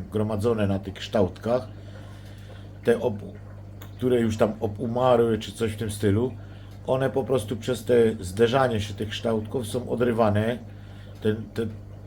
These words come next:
one w-, trafiają do wody, a na ich miejsce tworzą się nowe. Tak to ja Wam pokrótce mogę wyjaśnić. Mogę ewentualnie jeszcze dodać, że w fil-,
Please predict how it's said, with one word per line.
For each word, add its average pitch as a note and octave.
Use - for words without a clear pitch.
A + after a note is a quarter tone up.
one B2
w-, G2+
trafiają A#2+
do A2+
wody, A2
a C#3+
na C#3
ich B2
miejsce C3
tworzą A#2
się G#2+
nowe. F2
Tak B2
to -
ja A#2
Wam G2+
pokrótce G#2
mogę G#2
wyjaśnić. G#2+
Mogę A#2
ewentualnie A#2+
jeszcze A#2
dodać, G#2+
że G2
w -
fil-, C#3+